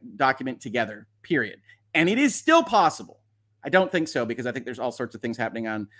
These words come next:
uh, the articles that I haven't gotten to yet. But it is still possible that they could have voted for, uh, a lawsuit complaint, uh, on the premise that this was going to help the concession process be jump-started. Uh, it doesn't look like it from afar. But, uh,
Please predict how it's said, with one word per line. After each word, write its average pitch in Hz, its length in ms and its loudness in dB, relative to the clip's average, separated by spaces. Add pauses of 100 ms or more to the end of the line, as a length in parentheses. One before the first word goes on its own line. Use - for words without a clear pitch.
(200)
uh, 120 220 4
the 123 160 -4
articles 127 480 0
that 117 80 0
I 113 40 0
haven't 117 220 -2
gotten 113 240 -4
to 117 120 -10
yet. - 260 -10
But - 180 0 (280)
it 165 100 6
is 170 100 8
still 262 160 6
possible 170 440 4
that 143 100 0
they 143 80 -2
could 143 160 -2
have 120 100 -2
voted 175 340 2
for, 147 500 0 (240)
uh, 135 260 6
a 135 80 2
lawsuit 151 540 2
complaint, 131 680 -2 (300)
uh, 135 180 4
on 143 160 4
the 139 60 2
premise 143 340 0
that 123 100 -6
this 127 140 -8
was 123 140 -8
going 123 220 -6
to 120 140 -8
help 110 280 -8
the 123 60 -10
concession 104 720 -8 (120)
process 107 440 -4
be 107 140 -10
jump-started. 101 580 -10 (380)
Uh, 127 320 6
it 156 120 4
doesn't 160 260 6
look 139 120 -2
like 123 200 4
it - 160 -4
from 110 160 -4
afar. 101 360 -8 (460)
But, 160 420 8 (300)
uh, 139 380 4